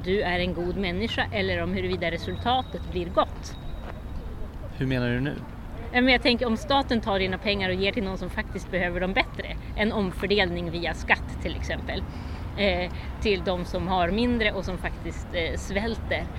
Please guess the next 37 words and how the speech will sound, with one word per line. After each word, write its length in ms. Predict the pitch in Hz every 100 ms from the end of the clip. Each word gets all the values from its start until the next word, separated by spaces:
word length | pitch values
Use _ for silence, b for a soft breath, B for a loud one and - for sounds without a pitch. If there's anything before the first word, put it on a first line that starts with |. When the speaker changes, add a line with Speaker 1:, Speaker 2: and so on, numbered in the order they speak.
| B B -
Speaker 1:
Eh, 300 | 196 175 170 B B B - - 185
då, 280 | 247 254 -
även 320 | 214 214 277
om 160 | 277 254 - - 202 185
du 200 | 247 294
inte 220 | 240 196
blir 180 | 190 196
en 100 | 185
god 220 | 196 202
människa 300 | 185 180 196
eftersom 260 | 185 -
att 120 | 180 190
du 160 | 202
inte 240 | 220 208 190
gillar 440 | 220 202 233 330
det, 140 | 170 - B B B
så 140 | - 220
är 240 | 202 202
det 60 | 220
kanske 320 | 254 233 220
väldigt 340 | 196 202 185 277
många 240 | 262 220
människor 360 | 226 180 - 180
som 180 | 202
får 180 | - 180
ett 180 | 185 180
bättre 380 | 170 - 190 240
liv. 340 | 302 285 - 175 180 - - -
Och 80 | 214
då 100 | 202
kanske 320 | 233 269 294
resultatet 600 | 269 247 220 202 208 262
ändå 220 | 214 185
blir 160 | 196 202
bra 200 | - 294
av 220 | 190 160 -
det. 160 | 104